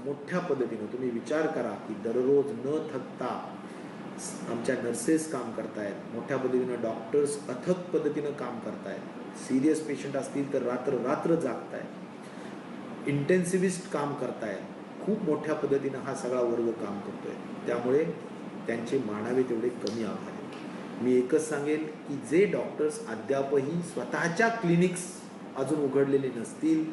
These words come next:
किंवा मुंबईमध्ये तर आम्ही प्रायव्हेट डॉक्टर्सची त्यांची जी सर्व्हिस आहे, पंधरा हजार डॉक्टर्सची आम्ही तीन लाख, चार लाख रुपये महिना देऊन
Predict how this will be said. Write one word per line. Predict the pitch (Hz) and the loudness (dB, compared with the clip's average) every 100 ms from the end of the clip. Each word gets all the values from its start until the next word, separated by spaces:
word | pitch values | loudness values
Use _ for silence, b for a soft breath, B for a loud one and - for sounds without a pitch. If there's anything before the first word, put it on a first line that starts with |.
| B B B - | B B B -2
किंवा | 170 170 202 208 214 - - | 4 6 6 4 0 -6 -4
मुंबईमध्ये | 143 165 196 190 175 180 | -4 4 8 8 6 2
तर | 185 | 2
आम्ही | 170 175 | 2 0
प्रायव्हेट | 165 147 147 160 196 - - - | 0 0 4 6 6 4 -6 -6
डॉक्टर्सची | 127 - 165 156 - - 185 196 - - B B B - - - | -6 -2 0 0 0 -4 -4 -4 -6 -10 B B B -12 -8 0
त्यांची | 143 139 160 | 0 0 -4
जी | 156 170 | -2 -2
सर्व्हिस | - 147 170 220 - | 2 4 6 6 6
आहे, | 113 | 2
पंधरा | - - - 135 160 180 | 2 -6 -6 -2 2 2
हजार | 131 170 175 | 4 4 4
डॉक्टर्सची | 147 - 156 139 175 | 4 0 -4 -4 -2
आम्ही | 165 139 175 190 - - - - - - - - - - 131 151 | -2 0 0 0 -4 -12 -12 -12 -12 -14 -12 -12 -12 -10 -8 -2
तीन | 156 156 | 0 4
लाख, | 175 175 | 4 4
चार | - 139 139 | 2 2 2
लाख | 160 156 | 2 0
रुपये | 147 165 | 0 0
महिना | 135 120 131 147 | 0 -2 0 2
देऊन | 131 165 | 6 6